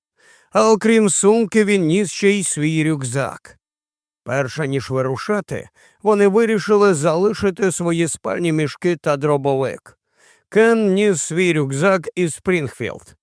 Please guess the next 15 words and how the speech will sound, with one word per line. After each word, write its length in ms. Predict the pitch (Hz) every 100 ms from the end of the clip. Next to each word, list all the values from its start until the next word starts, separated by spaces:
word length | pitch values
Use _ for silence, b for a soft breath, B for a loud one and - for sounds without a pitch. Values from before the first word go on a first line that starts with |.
| _ _
Темба — 500 | 226 214 165 110 85 b b -
рюкзак 600 | 135 175 151 170 175 165
із 200 | 156 139
їжею 560 | 202 226 139 117 110 -
та 160 | - 185
п'ятилітрову 920 | 196 196 - 185 170 139 165 170 170
каністру 600 | - 143 131 135 - 139
із 160 | 131 127
водою. 540 | 139 131 127 101 80 - _ _ b b b b _ 202
Феннель 560 | 208 208 208 196 196
ледь-ледь 800 | 190 180 185 180 180 190 196 165 _
плентався, 840 | 208 196 170 123 107 104 - 113
втомлено 840 | 101 _ 196 175 170 170 165 160 156
човгаючи 840 | - 143 139 123 127 127 - 135
ногами. 540 | 127 117 131 98 90